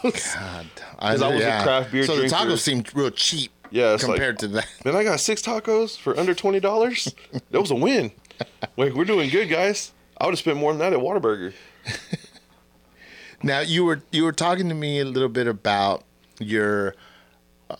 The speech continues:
Speaker 2: perspective, your insight on podcasting.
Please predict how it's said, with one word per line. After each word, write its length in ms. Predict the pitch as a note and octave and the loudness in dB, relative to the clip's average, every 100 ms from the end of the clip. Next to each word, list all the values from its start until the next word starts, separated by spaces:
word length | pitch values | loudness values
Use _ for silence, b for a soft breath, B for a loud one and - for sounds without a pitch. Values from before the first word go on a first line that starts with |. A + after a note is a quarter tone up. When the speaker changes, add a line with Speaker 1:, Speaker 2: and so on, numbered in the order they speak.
| - | -8
Speaker 2:
perspective, 840 | A#2+ - A#2+ A2 - A2 G#2 G2 | -6 -4 -4 -4 -2 0 0 -2
your 280 | G#2+ G#2 G2+ | -2 0 0
insight 640 | F2+ A2 G2+ - G#2 G2+ - - | -2 -4 -4 -4 -2 -4 -6 -4
on 320 | A2+ B2 B2 | 0 0 -2
podcasting. 1080 | - G2+ F#2+ - F#2 F#2 F2+ - F#2+ F#2 | -4 -2 -2 -2 -6 -6 -6 -8 -8 -8